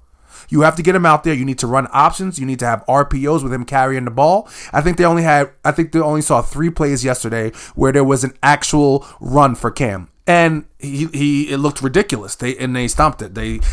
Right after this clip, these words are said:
they stuffed it out. So I don't know what else there is to say. They better come up with better game plans because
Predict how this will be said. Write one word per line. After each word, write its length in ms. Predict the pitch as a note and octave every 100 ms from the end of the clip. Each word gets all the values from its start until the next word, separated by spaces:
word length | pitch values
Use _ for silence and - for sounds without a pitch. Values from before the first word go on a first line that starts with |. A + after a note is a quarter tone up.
| -
they 100 | G#2+
stuffed 420 | A2 - D3+ C3+ C3
it 60 |
out. 320 | D3 G#2 - - -
So 400 | - - D3 C3+ -
I 80 | C#3
don't 100 | E3
know 120 | D3+
what 120 | D3
else 140 | C#3 C#3
there 180 | C#3
is 100 | C#3
to 100 | C#3
say. 340 | B2 C#3+ D3+ E3+
They 220 | B2+ C3+
better 240 | C3 C3+
come 180 | - C#3
up 80 | C3+
with 100 | A#2+
better 200 | C3 A#2+
game 260 | A#2 C3+ D3
plans 320 | D#3 D3+ D3
because 420 | B2 C#3 B2+